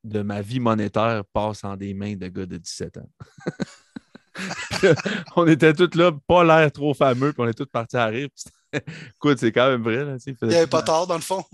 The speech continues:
Speaker 1: <laughs> la grosse argent, en plus, là, tu sais, là, vraiment, la grosse maison, l'hypothèque à payer, les, les pensions pour les jeunes, tout dans nos mains, tu sais.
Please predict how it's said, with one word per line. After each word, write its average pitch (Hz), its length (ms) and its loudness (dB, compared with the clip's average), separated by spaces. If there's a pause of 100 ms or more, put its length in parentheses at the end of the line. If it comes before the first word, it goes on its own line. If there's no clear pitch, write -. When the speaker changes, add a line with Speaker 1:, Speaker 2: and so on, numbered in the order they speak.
Speaker 1:
<laughs> - 140 -14
la 131 180 0
grosse 139 280 2
argent, 123 420 4
en 117 60 0
plus, 135 320 -6
là, 131 160 -4
tu 117 60 -14
sais, 139 100 -6
là, 131 100 -4
vraiment, 113 360 0
la 113 140 -2
grosse 123 300 -6
maison, 120 360 -2
l'hypothèque 123 480 -6
à 113 100 -4
payer, 110 480 -4
les, 113 340 -6
les 131 180 -4
pensions 127 480 -2
pour - 100 -6
les 110 160 2
jeunes, 113 260 -4
tout 135 100 -8
dans 117 240 0
nos 110 220 -2
mains, 104 220 -10 (120)
tu 117 120 -14
sais. - 60 -20